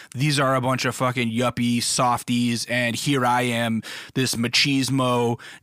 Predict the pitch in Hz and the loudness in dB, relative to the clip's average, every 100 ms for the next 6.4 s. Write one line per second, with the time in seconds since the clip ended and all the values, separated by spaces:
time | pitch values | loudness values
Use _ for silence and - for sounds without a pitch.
0 | 113 104 127 120 117 - - 127 135 123 | -6 -2 2 2 0 -2 -2 -2 0 -2
1 | 104 - 123 120 - 123 120 117 117 - | -4 -4 -2 -2 0 0 2 2 0 -4
2 | - - 135 127 120 123 135 117 104 - | -14 -4 0 2 2 2 2 0 -2 -4
3 | - 147 131 127 123 120 113 107 101 98 | -2 0 0 0 0 0 0 0 -2 -4
4 | 104 107 127 123 117 - - - - - | -6 -4 -2 -2 -4 -6 -12 -16 -20 -12
5 | 143 123 107 101 110 107 - 117 120 110 | -4 -2 -2 -4 -8 -18 -8 -2 0 0
6 | 110 113 95 | 0 0 -2